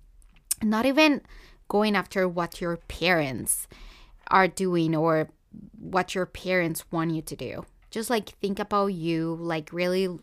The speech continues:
journal about it. Just think about what you enjoy when you were a kid. This is for all the people or all the teenagers that are, uh,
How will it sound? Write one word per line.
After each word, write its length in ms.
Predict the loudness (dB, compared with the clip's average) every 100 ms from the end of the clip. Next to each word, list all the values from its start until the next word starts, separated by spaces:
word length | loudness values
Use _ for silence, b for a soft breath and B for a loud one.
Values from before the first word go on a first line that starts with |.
| _ _ _ _ _ _ -4
journal 460 | 2 4 4 2
about 340 | 2 4 4 2
it. 240 | 0 -4
Just 240 | -12 -8
think 160 | -6 -6
about 300 | -2 0 0
what 260 | -2 -6 -4
you 280 | -2 -2 -2
enjoy 400 | -4 0 0 0
when 180 | -2 -2
you 140 | -2
were 80 | -4
a 100 | -6
kid. 520 | -10 -6 -6 -6 -12 B B B B B B
This 160 | -4 -2
is 120 | -2
for 380 | 0 2 4 2
all 280 | 0 0 0
the 80 | -2
people 640 | -6 -12 -4 0 2 2 2
or 360 | 0 2 0 0
all 160 | -2
the 380 | 2 2 4 2
teenagers 760 | -4 -2 0 0 0 0 -2 -2
that 160 | -4 -2
are, 320 | 0 0 -2 b b b b b b _
uh, 40 | -14